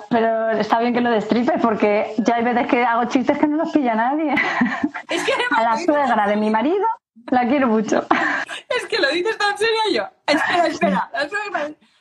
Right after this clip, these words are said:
Speaker 2: Joder, de verdad.
Speaker 1: Es
Speaker 2: Pues
Speaker 1: que es muy
Speaker 2: nada.
Speaker 1: difícil vivir conmigo, tengo un humor muy difícil.
Speaker 2: <laughs> Es genial, te lo digo, Diana. Oye, muchas
Speaker 1: Bueno.
Speaker 2: gracias,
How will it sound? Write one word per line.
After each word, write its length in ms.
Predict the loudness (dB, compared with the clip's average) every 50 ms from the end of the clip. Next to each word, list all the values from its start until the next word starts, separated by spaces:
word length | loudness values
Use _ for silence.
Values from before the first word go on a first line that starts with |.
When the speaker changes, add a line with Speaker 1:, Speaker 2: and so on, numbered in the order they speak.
| _ _ -4 -4
Speaker 2:
Joder, 140 | -2 0 0
de 100 | 0 -2
verdad. 400 | -2 -4 -2 -2 -2 -2 -4 -6 _ _ -20
Speaker 1:
Es 460 | -20 -20 -20 -20 _ _ _ -8 -4
Speaker 2:
Pues 120 | -4 0 0
Speaker 1:
que 80 | 2 2
es 40 | 2
muy 140 | 4 4 2
Speaker 2:
nada. 80 | 2 2
Speaker 1:
difícil 260 | 2 2 2 2 0
vivir 280 | 0 2 2 2 2 4
conmigo, 440 | 2 2 4 2 2 2 2 2 2
tengo 140 | 2 2
un 100 | 2 2
humor 220 | 2 2 2 2 2
muy 200 | 2 2 0 0
difícil. 460 | 0 0 0 0 0 -2 -4 -2 -2 0
Speaker 2:
<laughs> 60 | 0 0 0 0 -2 -2 -4 -4 -6 -6 -6 -6 -6 -8 -12 -14 _ -2
Es 260 | 0 0 0 0 -2
genial, 500 | -2 -2 0 0 0 0 0 -2 -6 -10 _ _ -20 -20 _ _
te 100 | -2 0
lo 120 | 0 2 2
digo, 240 | 2 0 0 0 -2 -4 -6 -4
Diana. 500 | -2 -2 0 0 0 -2 -2 -4 -4 -6 -4
Oye, 280 | -2 0 0 0 0 0
muchas 180 | 0 0 2 2
Speaker 1:
Bueno. 360 | 2 2 2 0 -2 -2 -2 -2
Speaker 2:
gracias, 400 | -4 -4 -4 -6 -8 -8 -8